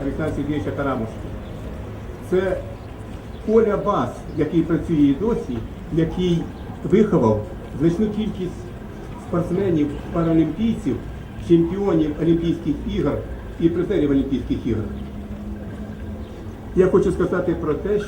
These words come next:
що, працюючи довгий час в нашому Смілі і спілкуючись з тренерами,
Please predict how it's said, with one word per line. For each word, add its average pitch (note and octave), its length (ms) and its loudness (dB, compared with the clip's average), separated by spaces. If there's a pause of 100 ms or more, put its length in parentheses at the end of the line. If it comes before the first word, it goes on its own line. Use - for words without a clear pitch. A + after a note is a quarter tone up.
(100)
що, B2 340 2 (520)
працюючи E3 500 -4
довгий C#3+ 420 -2
час C#3+ 180 -4
в - 20 -6
нашому C3+ 300 -4 (120)
Смілі D3+ 340 -4 (380)
і C#3 80 -2
спілкуючись C#3+ 920 -4
з - 560 -10 (920)
тренерами, D3 500 2